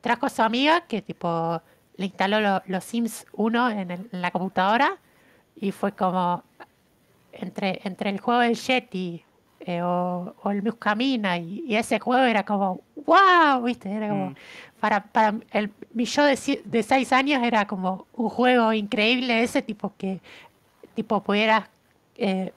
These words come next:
Speaker 1: mover a tus personajes, tipo, alimentarlo, qué sé yo.
Speaker 2: Mm.
Speaker 1: Entonces me hice re fanático de los Sims.
Speaker 2: <laughs>
Speaker 1: Después el novio de mi hermana, tipo, me empezó a regalar juegos también.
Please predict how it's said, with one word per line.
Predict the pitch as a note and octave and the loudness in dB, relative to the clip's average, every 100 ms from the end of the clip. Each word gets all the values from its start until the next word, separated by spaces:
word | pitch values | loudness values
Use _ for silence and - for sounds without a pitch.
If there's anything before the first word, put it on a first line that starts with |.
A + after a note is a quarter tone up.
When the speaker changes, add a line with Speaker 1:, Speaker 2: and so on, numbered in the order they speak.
| - | -6
Speaker 1:
mover | G#3 A3 A3+ | 0 2 2
a | |
tus | A3+ | 0
personajes, | - F#3+ - G3+ B3 C4 - B3+ B3 A3+ G#3 | -2 -4 -2 2 4 4 2 0 2 0 -2
tipo, | G#3 G3 | -6 -2
alimentarlo, | F3+ F3+ F3+ - A#3 C4 B3+ A3+ G3+ | -2 -4 -6 0 4 6 6 4 0
qué | G3 | -2
sé | F#3+ G3 | -6 -4
yo. | - C4 _ - | -4 -6 _ -12
Speaker 2:
Mm. | D3+ C#3+ C#3+ _ _ _ - | -10 -10 -16 _ _ _ -16
Speaker 1:
Entonces | G3 G#3 A3 | -8 -4 -4
me | G3+ | -4
hice | G#3+ G#3+ F#3+ | -2 0 0
re | - G#3 | 0 -2
fanático | - G#3 G3 G3+ G#3+ G3+ | 0 0 0 -4 -2 0
de | F#3 | 0
los | F3 | -2
Sims. | - A3+ C#4+ - - _ _ - | -4 -4 -6 -10 -20 _ _ -18
Speaker 2:
<laughs> | C#3 - | -16 -10
Speaker 1:
Después | - - G#3 G3+ F#3+ F3+ - _ _ | -10 -4 0 2 2 0 -4 _ _
el | F#3 F#3+ | -6 0
novio | G#3 G#3+ | 0 2
de | G3 | 0
mi | |
hermana, | F#3+ G3 G#3+ G#3 | 0 -2 -2 -4
tipo, | G3+ F#3+ | -4 -4
me | F3 F3+ _ _ | -4 -8 _ _
empezó | - - G3 | -10 -4 2
a | F#3+ | 2
regalar | F#3+ F#3 F3 F3+ F#3+ F#3 | 2 0 0 2 2 0
juegos | - A3 A3+ B3+ - | -2 0 2 0 -2
también. | F#3 F3 G#3 C4+ E4 | -4 -2 -2 -2 -4